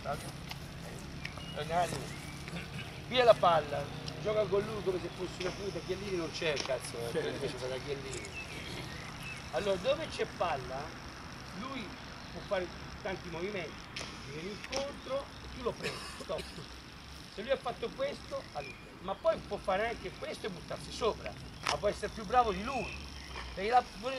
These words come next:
voi dovete sempre pensare una cosa, questo vale per tutti. Quando io parlo con i miei giocatori dico sempre,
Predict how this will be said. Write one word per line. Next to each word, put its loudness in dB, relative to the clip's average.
voi 0
dovete 0
sempre 2
pensare -2
una -6
cosa, -12
questo -2
vale 2
per -2
tutti. 2
Quando 0
io 4
parlo 6
con -2
i -4
miei -2
giocatori -6
dico -8
sempre, -8